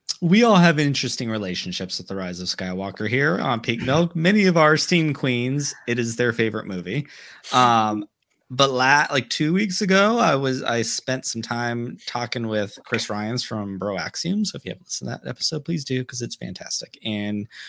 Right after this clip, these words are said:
we need more Finn. And that's a great conversation about that. He was talking about The Rise of Skywalker in such a way that I watched it. I started immediately after he and I were talking, and I finished it that night.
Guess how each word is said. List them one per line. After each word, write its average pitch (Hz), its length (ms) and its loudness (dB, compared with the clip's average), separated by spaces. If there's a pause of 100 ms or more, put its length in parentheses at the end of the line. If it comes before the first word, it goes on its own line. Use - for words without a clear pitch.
(180)
we 123 120 4
need 104 140 6
more 95 160 2
Finn. - 280 -8 (300)
And 107 140 -2
that's 98 140 -2
a - 40 -20
great 95 260 -2 (200)
conversation - 500 -8
about 120 240 4
that. - 180 -8 (1600)
He 165 640 8
was 139 560 -2 (140)
talking 131 360 4
about 117 220 4
The 117 60 -4
Rise 110 260 2
of 104 60 -2
Skywalker 104 520 0
in 101 80 -4
such 190 280 0
a 170 40 2
way 107 300 2
that 107 160 0
I 110 260 2 (280)
watched 123 360 -2
it. - 180 -10 (520)
I 104 140 -2
started 135 640 2
immediately 127 480 2
after 113 280 2
he 120 140 -2
and 117 100 -2
I 117 80 0
were 131 100 -2
talking, 95 460 -8
and 101 120 -6
I 104 80 -4
finished 107 380 -6
it 123 100 -8
that 110 180 -6
night. 127 340 -4